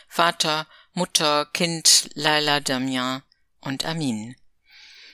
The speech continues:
Und nach und nach werden die Grenzüberschreitungen gravierender. Man beginnt zu begreifen, dass in der Tat etwas nicht stimmt mit Damien, dass Laila und auch Amin nicht ohne Grund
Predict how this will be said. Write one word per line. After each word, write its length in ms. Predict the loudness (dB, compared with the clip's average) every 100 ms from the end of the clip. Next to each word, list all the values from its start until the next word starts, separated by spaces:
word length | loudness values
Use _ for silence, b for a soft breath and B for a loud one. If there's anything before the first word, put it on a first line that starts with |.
| B
Und 120 | -2
nach 180 | 0 0
und 160 | -2 4
nach 400 | 6 4 0 -2
werden 220 | -2 -2
die 100 | -4
Grenzüberschreitungen 1200 | 0 2 2 0 -2 -2 -2 -2 -2 -4 -6 -4
gravierender. 600 | -4 -2 -2 -2 -2 -4 -2
Man 260 | 0 2
beginnt 340 | 2 2 2 4
zu 140 | 2
begreifen, 680 | 0 0 4 4 2 0 -2 B B B
dass 160 | 2
in 140 | 4 6
der 160 | 4
Tat 280 | 6 4 2
etwas 380 | -2 -2 2 2
nicht 300 | 2 -2 0
stimmt 440 | 2 2 -2 -4
mit 220 | -6 -6 -4
Damien, 460 | -4 -4 -6 -8 _ _ _ _ -8
dass 200 | -2 2
Laila 380 | 2 4 2
und 200 | 0 -4 -8 -10 _
auch 320 | -6 -4 -4 -6
Amin 520 | -6 -4 -2 -4 -6 -12 -12
nicht 460 | -6 0 0 -2
ohne 260 | -6 -8 -8
Grund 420 | -6 -6 -6 -10